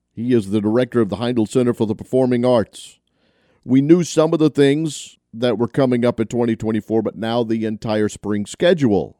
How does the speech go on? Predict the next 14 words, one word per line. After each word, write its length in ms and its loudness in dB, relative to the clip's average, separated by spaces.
is 240 -2
out. 400 -8
Blake 220 2
will 140 2
reveal 400 2
that 240 -2
with 200 -8
us 380 -12
on 220 0
this 160 -2
morning's 340 0
program 540 -2
as 120 -10
well. 440 2